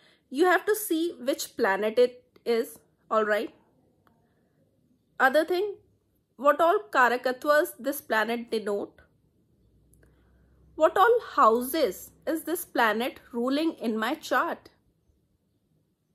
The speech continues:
All right. And you, you should also see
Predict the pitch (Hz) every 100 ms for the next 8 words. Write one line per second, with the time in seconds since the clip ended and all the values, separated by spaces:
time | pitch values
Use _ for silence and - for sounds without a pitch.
0 | _ _ _ _ _ 233 240 233 294 _
1 | _ _ _ _ _ - 247 311 480 -
2 | 254 277 294 - 339 - _ - 262 311
3 | 339 277 247 254 349 415 - 285 240 277